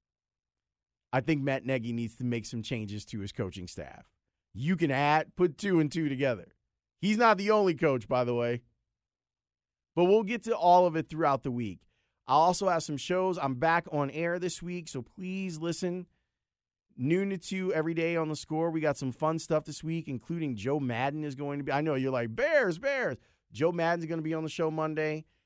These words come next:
and Matt Forte is gonna be on the show. So we're gonna have a lot of fun, talk about a lot of stuff. I appreciate the support. I needed a week off.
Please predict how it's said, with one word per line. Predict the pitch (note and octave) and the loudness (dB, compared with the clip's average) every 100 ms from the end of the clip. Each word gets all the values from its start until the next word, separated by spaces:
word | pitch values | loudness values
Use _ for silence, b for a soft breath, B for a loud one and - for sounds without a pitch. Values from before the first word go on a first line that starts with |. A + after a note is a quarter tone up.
| _ - | _ -4
and | G3+ A3 G3+ | -2 0 0
Matt | G3 G3 | 0 0
Forte | G3+ G3 - F#3 D3 | 0 -2 0 0 0
is | B2 | 0
gonna | B2 | -4
be | A2+ A2+ | -4 -4
on | G#2 | -6
the | |
show. | G2+ G#2+ E2 | -8 -8 -8
So | F2 | -8
we're | A2 | -4
gonna | D#3+ | 0
have | D3 A#2 | 2 2
a | |
lot | A2+ B2+ B2 | 2 2 2
of | |
fun, | - B2+ B2 A#2+ A2 | -2 -2 -2 -2 -4
talk | C3 A#2 | -4 -4
about | - A#2+ | -2 -4
a | A2 | -2
lot | G#2+ A2 | -2 -4
of | |
stuff. | - G#2+ D#2+ - _ _ _ _ - | -6 -10 -10 -14 _ _ _ _ -2
I | C#3 | -2
appreciate | C#3+ G3 F#3+ G#3 F3 | -2 -4 -4 -2 -2
the | D3+ | -4
support. | - C3+ G3 G3+ G3+ - _ _ _ | -12 -4 2 2 2 -4 _ _ _
I | A#2+ | -2
needed | C3+ F3 G3 F3+ | -2 -2 -2 -2
a | D3 | 0
week | D3 C3+ | 0 4
off. | F#3 F#3 F3+ - | 6 6 4 -6